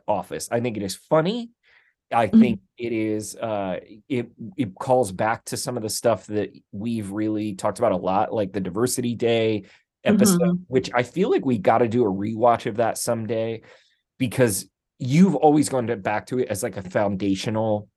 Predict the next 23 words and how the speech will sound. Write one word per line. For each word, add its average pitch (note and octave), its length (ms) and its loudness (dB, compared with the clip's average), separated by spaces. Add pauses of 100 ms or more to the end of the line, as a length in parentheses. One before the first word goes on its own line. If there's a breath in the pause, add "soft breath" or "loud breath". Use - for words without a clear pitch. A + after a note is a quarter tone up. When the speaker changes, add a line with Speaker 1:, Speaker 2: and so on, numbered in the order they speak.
(680)
Speaker 1:
character G2+ 420 -4
moment. D3 460 0 (420 soft breath)
And A2 420 2
Speaker 2:
Mm-hmm. - 40 -20 (100)
Speaker 1:
this C#3 240 4
episode A#2 380 0
has A2+ 220 0
me G#2+ 120 -8
convinced G2 500 -4
that G2 100 -4
it G2 120 -6
truly F#2 480 -4
is, - 440 -6
uh, E2 340 -2 (920 soft breath)
because A#2+ 360 0
it's B2 120 -2
the E3 160 4
only E3+ 200 6
thing C#3+ 140 2
that A#2 80 -2
really A#2 260 -2
explains G2+ 520 -4
Michael's G#2 800 -2